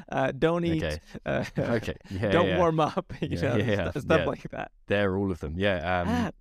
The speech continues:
Speaker 2: s-, no, there's, there's so many. Um, yeah, sleep is the big one. Um, be completely unaware, like, of, of what you're trying to, uh, yeah,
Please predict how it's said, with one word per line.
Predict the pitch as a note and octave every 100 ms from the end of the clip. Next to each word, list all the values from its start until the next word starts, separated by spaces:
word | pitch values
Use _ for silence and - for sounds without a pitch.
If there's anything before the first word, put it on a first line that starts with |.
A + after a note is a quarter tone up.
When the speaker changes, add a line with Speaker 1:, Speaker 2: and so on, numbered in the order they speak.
| _ _ -
Speaker 2:
s-, | - G2 _ _ _ _ _ - -
no, | G2 F2+
there's, | F2 E2
there's | E2+ E2
so | - G2 F2
many. | E2 D#2 D#2+ E2
Um, | E2 D#2+
yeah, | E2+ D2+ G#2
sleep | - A2 G#2+
is | F2+
the | D#2+
big | E2 E2
one. | D#2+ D#2 -
Um, | D#2+ D#2 D#2+ D2 F2
be | F2+
completely | F#2 E2+ F2+ E2
unaware, | D#2 D2+ D2+ D#2 - _
like, | D#2+ C#2+ C#2 - - A1+
of, | D2+ - - -
of | - -
what | - -
you're |
trying | D#2+ E2+ D#2
to, | D#2 D#2 _ _ _ _ _ D2+
uh, | E2 D#2+
yeah, | E2 F2